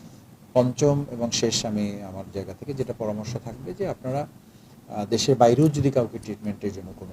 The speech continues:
বিষয় দরকার হয়, শহীদ পরিবারগুলো আপনারা আহত, আহ, যে, আহ, মানে যারা, আহ,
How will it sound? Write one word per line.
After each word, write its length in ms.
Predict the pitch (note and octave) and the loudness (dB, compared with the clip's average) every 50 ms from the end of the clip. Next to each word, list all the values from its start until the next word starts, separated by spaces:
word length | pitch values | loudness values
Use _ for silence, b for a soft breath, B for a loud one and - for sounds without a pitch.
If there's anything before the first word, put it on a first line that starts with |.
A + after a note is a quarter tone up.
| F2+ F#2 | -16 -14
বিষয় 260 | F#2 - - F#2 F2 F2 | -14 -14 -12 -12 -12 -14
দরকার 280 | F2+ F2+ - - F#2 E2+ - | -14 -14 -14 -16 -16 -16 -14
হয়, 120 | F2 E2+ E2 - - - | -14 -14 -14 -14 -10 -4
শহীদ 140 | - B2+ C3 - - | -2 -2 -2 0 0
পরিবারগুলো 440 | D3+ D3 C#3+ D3 C#3 C3+ D3+ D3 | 0 2 2 2 0 2 0 -2
আপনারা 220 | B2+ A#2 - C3 B2 | -2 -2 -4 -6 -6
আহত, 320 | A#2 A#2 B2 C3+ C3 - | -4 -4 -4 -4 -4 -4
আহ, 60 | A2 A2+ - - - - - - - - - - - G#2 G2+ G2 - - G#2 | -8 -10 -10 -14 -20 -20 -20 -20 -20 -20 -20 -20 -20 -20 -20 -20 -20 -16 -10
যে, 200 | G#2 G#2+ G#2+ G2+ | -6 -4 -4 -4
আহ, 100 | G2 G2+ G2 - | -4 -6 -8 -10
মানে 240 | G2+ G2+ G2 G2 G2 G2+ G#2 G#2+ | -12 -12 -12 -12 -14 -14 -14 -10
যারা, 300 | G#2 G#2+ G2+ G2 G2 F#2+ F#2 - - - - - - - - - - | -10 -8 -6 -6 -6 -6 -8 -12 -18 -20 -20 -20 -20 -20 -20 -20 -12
আহ, 140 | - G#2 G2+ | -8 -6 -6